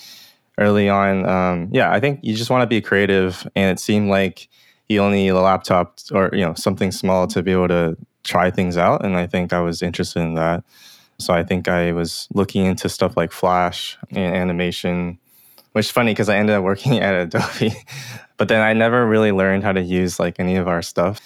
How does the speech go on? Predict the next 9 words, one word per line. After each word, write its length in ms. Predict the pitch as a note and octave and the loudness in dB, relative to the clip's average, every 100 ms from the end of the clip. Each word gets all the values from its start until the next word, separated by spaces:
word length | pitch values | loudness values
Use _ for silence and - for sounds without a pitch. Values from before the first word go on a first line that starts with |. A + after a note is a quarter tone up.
| - - - - | -20 -20 -16 -4
Um, 180 | F#2+ F2+ | -2 0
but 400 | F#2+ F2+ - - - | 0 0 -4 -8 -4
I 80 | |
<laughs> 0 | |
guess 460 | G#2+ - F#3 - - - - - - _ - | 2 4 2 0 -12 -18 -20 -20 -20 _ -6
because 420 | A2+ A#2 A#2 A2 | -2 0 0 0
tech 280 | - A2 A2 | -2 -2 -2
is 140 | G2+ | -4
so 600 | - G#2 G2+ G2 F#2 F2+ | -2 0 2 0 -2 -6